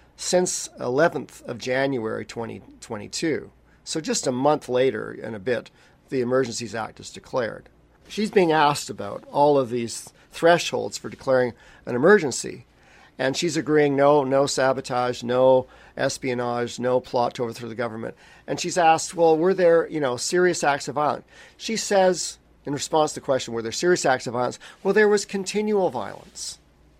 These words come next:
And then she's asked, "Well, what do you mean?" She says, "Well, there was, there was pollution." And then, and then she says, "There was noise." Well,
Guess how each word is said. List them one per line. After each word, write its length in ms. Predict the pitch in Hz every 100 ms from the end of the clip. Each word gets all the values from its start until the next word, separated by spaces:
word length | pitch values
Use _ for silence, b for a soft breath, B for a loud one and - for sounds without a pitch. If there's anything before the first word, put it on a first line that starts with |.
| _ b _
And 180 | 147 151
then 100 | 147
she's 200 | 135 147
asked, 260 | 120 117 -
"Well, 120 | 120
what 180 | 123 135
do 120 | 123
you 80 | 123
mean?" 360 | 190 214 127 - b b b
She 80 | -
says, 200 | 147 -
"Well, 140 | 170
there 160 | 170 180
was, 300 | 175 - - -
there 100 | 165
was 160 | 160
pollution." 600 | - 180 214 220 - - - _ _ _ -
And 240 | 151 160
then, 360 | 175 185 180 160
and 140 | 156
then 120 | 180
she 100 | 180
says, 200 | 151 160
"There 120 | 165
was 180 | 151 147
noise." 540 | 185 208 131 - - -
Well, 340 | 131 120 147